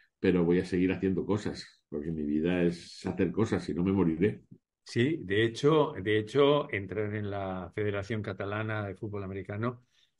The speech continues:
Speaker 2: para ti, eh, era una, una pasión desde hace, hace tiempo. ¿Estabas
Speaker 1: No.
Speaker 2: esperando,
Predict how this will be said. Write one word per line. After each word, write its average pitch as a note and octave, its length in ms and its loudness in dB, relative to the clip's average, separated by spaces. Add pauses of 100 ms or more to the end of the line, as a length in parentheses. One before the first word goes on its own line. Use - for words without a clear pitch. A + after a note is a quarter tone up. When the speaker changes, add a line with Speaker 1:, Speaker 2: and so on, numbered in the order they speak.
(140)
Speaker 2:
para G#2 280 0
ti, C3 600 0
eh, G2 440 -2
era G#2 220 -2
una, G#2+ 460 -2
una G#2+ 240 -4
pasión A2 440 -2
desde F#2+ 240 -4
hace, F#2 380 -8
hace G#2+ 240 -6
tiempo. F#2+ 400 -10 (220)
¿Estabas C#3 400 4
Speaker 1:
No. D#3+ 60 2
Speaker 2:
esperando, C3+ 880 4